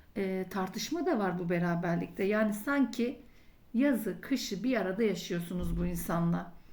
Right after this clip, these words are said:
Gözyaşı var. Bak gözyaşı dökmüşsün ama karşı taraf da döküyor diyor bakın. O da üzülüyor diyor.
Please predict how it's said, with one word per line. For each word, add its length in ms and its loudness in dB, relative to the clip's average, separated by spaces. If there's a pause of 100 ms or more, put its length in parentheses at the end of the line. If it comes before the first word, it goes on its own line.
(540)
Gözyaşı 520 2
var. 240 -6 (100)
Bak 240 -8
gözyaşı 460 2
dökmüşsün 640 -2
ama 200 2
karşı 340 -4
taraf 320 4
da 120 4
döküyor 380 2
diyor 160 0
bakın. 400 -8 (460)
O 120 2
da 80 6
üzülüyor 600 0
diyor. 200 -10